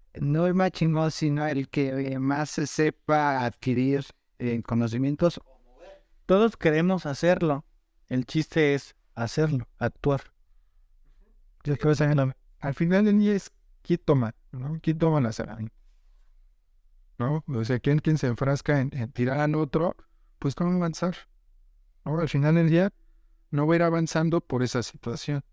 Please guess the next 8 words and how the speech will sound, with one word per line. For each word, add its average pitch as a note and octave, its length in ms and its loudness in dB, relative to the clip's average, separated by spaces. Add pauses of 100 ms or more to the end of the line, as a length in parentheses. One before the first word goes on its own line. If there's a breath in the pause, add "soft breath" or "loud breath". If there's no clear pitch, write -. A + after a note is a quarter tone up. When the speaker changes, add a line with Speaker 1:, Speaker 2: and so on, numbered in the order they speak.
(380)
Speaker 3:
porque B2+ 260 -2
va C#3 80 2
a D3 40 2
estar D#3 200 2
más D3+ 200 0
concentrado D#3+ 800 -2 (380)
en B2 180 -4
cómo E3 560 0